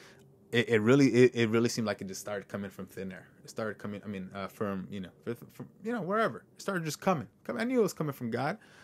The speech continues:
right? And people tell me, "Hey, man, you, you, you did a lot, you know, you did a lot. You, you had something to do with it." And I said, "Yeah, of course." But I didn't deserve,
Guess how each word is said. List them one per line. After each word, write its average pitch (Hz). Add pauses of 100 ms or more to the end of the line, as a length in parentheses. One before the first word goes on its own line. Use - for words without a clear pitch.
(200)
right? 143
And 131
people 160
tell 185
me, 135
"Hey, 175
man, 160
you, 165
you, 139
you 160
did 214
a 143
lot, 139
you 127
know, 110
you 156
did 254
a 196
lot. 127
You, 131
you 139
had 175
something 160
to 131
do 123
with 120
it." -
And 214
I 247
said, 269
"Yeah, 381
of -
course." - (420)
But -
I -
didn't 277
deserve, 151